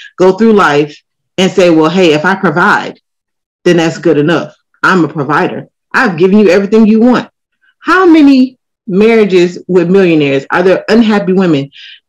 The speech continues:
And there are unhappy women in these marriages, and they have husbands who are millionaires,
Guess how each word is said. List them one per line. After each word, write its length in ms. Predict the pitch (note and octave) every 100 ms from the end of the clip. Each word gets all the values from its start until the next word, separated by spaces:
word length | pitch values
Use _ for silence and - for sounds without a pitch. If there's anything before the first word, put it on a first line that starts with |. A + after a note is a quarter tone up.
| _ -
And 160 | C#4 C#4+
there 140 | B3+
are 140 | - F#4
unhappy 300 | F4 D4+ A#3
women 280 | B3+ B3 G#3
in 260 | F#3+ G3 F#3
these 280 | G3+ F#3+ E3
marriages, 800 | F3 G3 F#3 D#3+ C3 B2 _ _ _ _ _ _ _ -
and 120 | G#3+
they 100 | B3+
have 440 | B3 A3 G#3 G3
husbands 440 | - A3 G#3 G3+ G3+
who 160 | G#3
are 100 | C#3+
millionaires, 840 | C3+ D3 F3+ F#3 D3+ C3 B2 C#3+